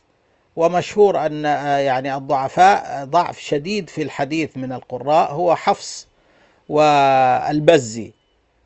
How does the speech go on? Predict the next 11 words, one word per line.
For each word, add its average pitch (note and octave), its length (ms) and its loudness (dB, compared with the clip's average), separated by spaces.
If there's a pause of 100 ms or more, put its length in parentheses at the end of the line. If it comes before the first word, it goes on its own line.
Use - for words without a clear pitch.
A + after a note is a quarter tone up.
(100)
والإمام D#3+ 720 -2
عاصم، F#3 600 -2
يعني، F3+ 440 -8 (300)
عنده D#3+ 540 -2
شيء F3+ 260 0
من D#3 140 -2
الأوهام. C3+ 680 0 (880)
فعمومًا، D#3+ 1400 4
آه، E3 540 -8
هذا E3 380 4
لا، F3 220 8